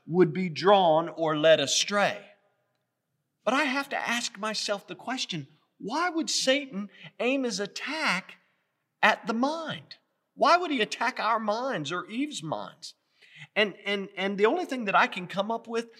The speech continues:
is I think back to Genesis chapter one and verses twenty-six and twenty-seven, which tell us that we are created in the image of God. And Scripture teaches us that when God wants to communicate His word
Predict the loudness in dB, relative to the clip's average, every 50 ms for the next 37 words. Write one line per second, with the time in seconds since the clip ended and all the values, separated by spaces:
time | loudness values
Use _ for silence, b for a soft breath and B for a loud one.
0 | B B B B -2 2 6 8 8 8 6 2 -4 -4 -4 0 0 0 0 -2
1 | -4 -6 -6 -4 0 2 2 2 2 -2 -6 -8 -8 -8 -6 -4 -4 -4 -4 -4
2 | -6 -6 -6 -6 -6 -8 -6 -6 -6 -6 -8 -10 B B B B B B B -4
3 | 0 2 2 2 2 -2 -6 -8 -10 -6 -4 -4 -4 -4 -4 -6 -6 -6 -8 -8
4 | -10 -10 -10 -10 -6 -6 -6 -6 -4 -4 -4 -2 -2 -2 -4 -6 -8 B B B
5 | -6 0 0 2 2 0 -2 0 2 2 2 4 2 2 0 -2 -6 B B B
6 | B 0 0 0 2 2 2 4 4 2 2 -2 -6 -6 -2 0 0 0 0 0
7 | -2 -2 -4 -4 -6 -10 B B B -4 -2 -2 0 -2 -2 -2 -4 -4 -4 -4
8 | -2 -2 -2 -2 0 -4 -4 -4 -6 -10 -14 -18 -20 _ _ _ B B B B
9 | B -20 -8 -4 -2 -2 -2 2 2 2 2 2 -2 -6 -4 -4 -4 -4 -4 -6
10 | -8 -2 0 2 2 2 -2 -6 -10 -10 -8 -6 -6 -2 0 2 2 2 0 0
11 | -2 -4 -4 -4 -4 -8 -8 -10 -10 -10 -8 -8 -8 -8 -8 -8 -6 -6 -6 -4
12 | -6 -8 -8 -10 -10 -8 -6 -4 -2 -2 -4 -4 -6 -10